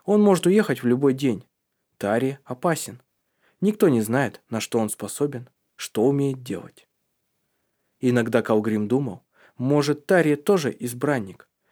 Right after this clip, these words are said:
но предназначение его иное, в какой-то мере противоположное. Нет, он не избран. Тария не владел ничем из всего мистического, которое как бы окутывало всех настоящих наследников Тенгеля Злого,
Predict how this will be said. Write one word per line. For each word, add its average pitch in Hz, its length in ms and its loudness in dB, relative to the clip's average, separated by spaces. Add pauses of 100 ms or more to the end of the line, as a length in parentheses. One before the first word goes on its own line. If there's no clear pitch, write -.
(200)
но 123 140 -2
предназначение 131 720 -2
его 107 220 0
иное, 127 420 -4 (120)
в - 100 -20
какой-то 123 460 -2
мере 170 340 -2
противоположное. 135 1040 -4 (1040)
Нет, 143 400 0 (140)
он 175 180 0
не 151 140 0
избран. - 380 -8 (400)
Тария 147 360 2
не 165 160 2
владел 156 340 2
ничем 170 460 0
из 104 60 -8
всего 113 220 -4
мистического, 104 840 -6 (320)
которое 117 380 0
как 156 240 0
бы 139 140 -2
окутывало 113 640 -4
всех - 260 -12
настоящих 123 520 -4
наследников 127 640 -2
Тенгеля 113 420 -4
Злого, 147 380 -6